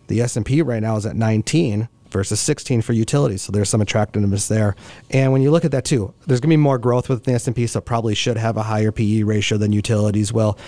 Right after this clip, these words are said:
But you start to look at the S and P as a whole is above what its long-term average is, at seventeen point seven over the last ten years.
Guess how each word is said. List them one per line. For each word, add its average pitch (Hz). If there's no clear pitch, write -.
But 110
you 107
start 120
to 120
look 110
at 104
the 101
S -
and 110
P 117
as 104
a 104
whole 117
is 98
above 104
what 101
its 127
long-term 131
average 123
is, 147
at 117
seventeen 98
point 98
seven 110
over 123
the 120
last 123
ten 131
years. 135